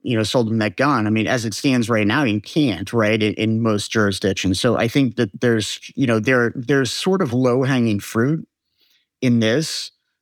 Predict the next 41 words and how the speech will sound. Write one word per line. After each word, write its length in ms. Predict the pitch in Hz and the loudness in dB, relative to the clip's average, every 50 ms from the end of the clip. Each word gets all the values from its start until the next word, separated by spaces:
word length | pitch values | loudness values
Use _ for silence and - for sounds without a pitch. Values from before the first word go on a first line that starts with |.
| _ | _
but 100 | - 147 | -2 0
I 60 | 151 135 | 0 2
think 180 | - 185 185 | 2 0 0
it's 140 | 214 - - | 0 0 0
incumbent 420 | 156 120 - - 151 151 175 151 | -2 -2 0 0 0 0 2 0
upon 280 | 127 - - 123 110 101 | -2 -2 -2 -2 -2 0
us 320 | - 131 147 170 160 - - | 0 0 0 0 -2 0 0
as 180 | 120 110 98 | 0 0 0
we 300 | 107 117 117 113 110 110 | 2 2 2 2 2 -2
go 300 | 110 117 - 135 127 127 | -4 -2 0 0 0 0
through 220 | 120 - 131 123 110 | 0 0 0 0 2
middle 320 | 107 120 139 165 175 131 | 2 2 2 2 2 2
age 280 | 104 95 104 110 - - | 2 0 0 -2 -4 -2
to 100 | - 120 | -2 0
raise 400 | 110 107 113 113 113 110 110 - | 2 2 2 2 2 0 0 0
the 60 | 117 | 0
next 260 | 107 107 107 107 - | 0 0 0 -2 -4
generation 580 | - - 110 107 107 107 107 104 - 117 107 95 | -4 -2 0 0 2 0 0 0 0 0 -2 0
better. 380 | 87 101 117 - - - - - _ _ _ _ _ - | 0 -2 -2 -2 -4 -8 -10 -14 _ _ _ _ _ -8
Um, 440 | - 113 110 110 113 110 104 107 - | -4 -2 0 0 0 0 0 0 0
I 100 | - 110 | -2 0
think 180 | 110 147 131 - | 0 0 0 0
some 220 | - - 127 151 | 0 0 0 0
of 100 | 143 110 | 2 0
it 140 | 110 98 - | -2 -2 0
they're 180 | 110 107 107 | 0 0 0
figuring 420 | 101 - - 127 110 117 113 107 107 | -2 -2 -4 -2 0 0 0 2 2
out 140 | 110 113 107 | 0 0 0
on 120 | 107 107 | 0 0
their 180 | 101 101 104 110 | 0 0 0 0
own. 260 | 131 131 104 104 101 | 0 0 0 0 0
If 120 | 101 - | 0 0
you 100 | 120 123 | 0 0
look 160 | 123 135 - | 0 0 0
at 100 | 123 107 | 0 -2
Gen 300 | 110 - - 123 117 117 | 0 0 0 2 2 2
Z 300 | 117 107 113 120 123 110 98 | 0 0 0 -2 -2 -2 -4
polls 420 | - 117 107 104 98 101 98 - | -2 0 2 2 2 2 0 0
about, 480 | 107 101 101 104 101 101 101 98 95 - _ _ _ _ - - - | -2 -2 0 0 0 0 0 -2 -4 -8 _ _ _ _ -20 -12 -4
you 80 | - 110 | -2 0
know, 440 | 104 101 101 101 90 58 53 58 | 2 2 2 2 2 0 -2 -4